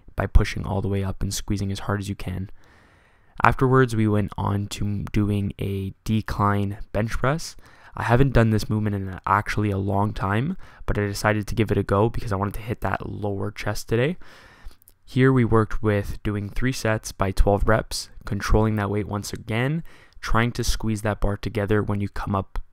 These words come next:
to the top. Afterwards, we did a cable crossover. Here we did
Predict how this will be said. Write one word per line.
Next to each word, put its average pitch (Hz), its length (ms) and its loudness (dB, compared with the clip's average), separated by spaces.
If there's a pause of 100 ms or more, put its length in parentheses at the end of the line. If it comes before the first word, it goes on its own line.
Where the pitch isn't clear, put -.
(120)
to - 100 -6
the - 120 -6
top. - 400 -4 (1120)
Afterwards, 123 580 4
we 113 120 2
did 104 200 0
a 101 140 -2
cable 104 400 -2
crossover. 113 720 -2 (500)
Here 120 320 0
we 120 160 0
did 101 400 -2